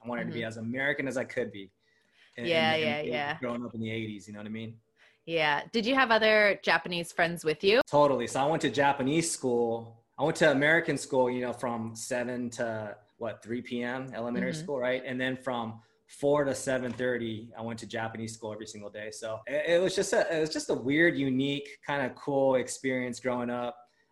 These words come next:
Speaker 1: uh, because I would have two sets of communities. But, uh, it's interesting because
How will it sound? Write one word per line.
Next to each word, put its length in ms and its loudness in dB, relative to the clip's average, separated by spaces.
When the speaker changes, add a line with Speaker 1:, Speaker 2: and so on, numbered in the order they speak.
Speaker 1:
uh, 160 -2
because 300 -6
I 60 0
would 100 -2
have 400 -2
two 260 -4
sets 460 -2
of 180 -10
communities. 800 -4
But, 420 -2
uh, 320 -2
it's 220 -4
interesting 720 -4
because 720 -4